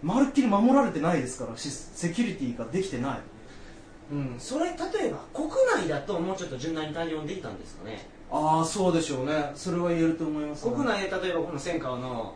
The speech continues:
Speaker 1: はい。
Speaker 2: どっかで忘れていって、
Speaker 1: うん。
Speaker 2: 不正使用があったとするじゃないですか、ビッグカメラとかで。
Speaker 1: うん、うん、うん。
Speaker 2: それだともっと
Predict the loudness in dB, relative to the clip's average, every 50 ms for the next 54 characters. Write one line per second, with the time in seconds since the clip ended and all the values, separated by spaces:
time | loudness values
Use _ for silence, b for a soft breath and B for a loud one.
0 | -10 -8 -8 -8 -8 -8 -12 -14 -14 -14 -14 -14 -14 -16 -14 -12 -10 -8 -6 -4
1 | -4 -2 0 -2 0 0 0 0 2 2 0 -2 -4 -4 -2 -2 -2 -2 -2 -6
2 | -8 -10 -10 -10 -10 -10 -8 -4 -2 -2 0 0 0 -2 -2 -2 -4 -4 -6 -4
3 | -4 -4 -4 -4 -6 -8 -8 -6 -4 -4 -2 -2 -4 -4 -6 -6 -8 -10 -8 -8
4 | -6 -6 -6 -6 -6 -8 -10 -12 -10 -12 -12 -10 -6 -4 -2 0 0 0 0 0
5 | -2 -2 -2 -2 -6